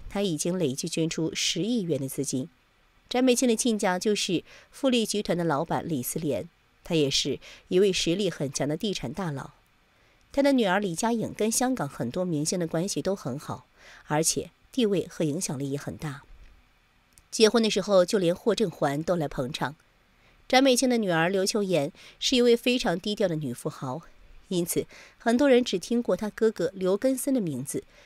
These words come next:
却没有听说过她。其实，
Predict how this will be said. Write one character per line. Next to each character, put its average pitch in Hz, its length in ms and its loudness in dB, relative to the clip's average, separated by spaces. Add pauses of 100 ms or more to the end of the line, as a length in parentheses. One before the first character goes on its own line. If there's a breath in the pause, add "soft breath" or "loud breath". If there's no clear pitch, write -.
(160 soft breath)
却 254 140 2
没 202 100 0
有 165 140 0
听 160 200 -4
说 151 200 0
过 127 140 -4
她。 151 280 -8 (960)
其 - 180 0
实， 147 300 2